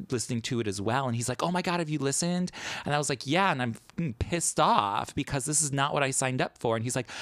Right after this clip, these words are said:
"I promise you by episode two, you're gonna love it." So of course I had to listen to episode two, and I'm like, "Okay, somebody did die, so I guess it wasn't that big of a lie, but it's still very," and he was like,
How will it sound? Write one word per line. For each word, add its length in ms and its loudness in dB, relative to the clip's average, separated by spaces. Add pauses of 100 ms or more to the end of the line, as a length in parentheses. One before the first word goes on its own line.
(160)
"I 80 0
promise 380 0
you 40 -2
by 160 -2
episode 440 -2
two, 300 2
you're 160 0
gonna 200 -2
love 240 0
it." 240 0 (1040)
So 120 0
of 120 -2
course 280 2
I 40 4
had 160 2
to 40 2
listen 280 0
to 160 -2
episode 340 -2
two, 500 0 (380)
and 100 2
I'm 120 2
like, 180 -2
"Okay, 680 0 (760)
somebody 480 0
did 280 0
die, 480 2
so 260 2
I 100 -2 (160)
guess 380 2 (320)
it 160 -2
wasn't 400 -2 (160)
that 300 2
big 180 -4
of 60 -8
a 40 0
lie, 240 0
but 160 -6
it's 160 -2
still 880 0
very," 800 -2
and 100 -2
he 80 -2
was 140 0
like, 100 0